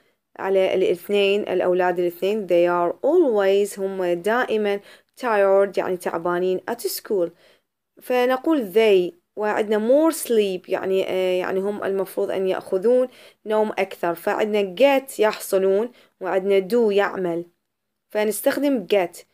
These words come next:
آه، حسب المعنى. They should get more sleep. هم يجب أن يحصلون على نوم أكثر. آه، ما نستطيع أن نضع do. They should do، يجب أن يفعلون أو يعملون نوم أكثر. آه، لا تصح هذه الكلمة. فنضع get.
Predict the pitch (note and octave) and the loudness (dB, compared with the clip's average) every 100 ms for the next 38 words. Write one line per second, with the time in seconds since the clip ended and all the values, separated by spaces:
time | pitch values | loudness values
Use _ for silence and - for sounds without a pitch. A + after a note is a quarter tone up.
0 | _ _ _ F3+ F#3+ F#3 A#3+ G#3 G3+ F#3 | _ _ _ -4 -2 -2 0 2 2 0
1 | - F3 F3 F3+ F#3 F3 - F#3 E3+ E3 | -2 -4 -2 2 2 2 -2 -2 -2 0
2 | A3 A3+ A3+ - G3 F#3 F#3 G#3 A3+ - | 2 2 -2 -16 -8 0 0 0 -4 -4
3 | F3+ E3+ F3+ F3+ F#3 F3+ F#3 - F#3 F3+ | -4 -4 -6 -4 -2 -2 -2 -2 -2 -4
4 | - F3+ F#3 F#3 - F3 E3+ G3 C4 - | -4 -4 -2 -2 -4 -6 -2 -2 -2 -2
5 | B3+ - F3 D#3+ _ - _ _ - G3+ | -4 -2 -4 -4 _ -20 _ _ -8 -4
6 | G#3 C#4 C#4+ C#4 A#3 G#3 G3+ F#3+ F#3+ F#3+ | -2 0 0 0 0 2 2 2 0 -2
7 | F3+ - F3+ F#3+ F3 E3+ F3+ F3+ F3 F#3+ | -6 -6 -2 0 0 2 4 2 0 -2
8 | F3+ D#3+ A3 A#3 G#3+ G3+ - G3 F#3+ F#3+ | -4 -2 -2 0 0 0 -2 -2 0 -2
9 | - F#3+ A#3 E4 E4 _ _ _ _ G3+ | -2 2 2 2 -2 _ _ _ _ 0
10 | G3+ G3 G3 G#3+ G#3+ G#3+ G#3+ A3 - C4+ | 0 2 2 2 2 0 -2 -6 -2 -2
11 | C#4 - F#3+ G3 F3+ - F#3+ - F3 E3+ | -2 -2 0 0 -2 -4 -6 -4 -4 -2
12 | E3+ F3 G3 C4 - - _ G3+ G#3 G#3 | -2 -2 -2 -6 -10 -20 _ -6 -4 -2
13 | - F#3 F#3 | -4 -2 -2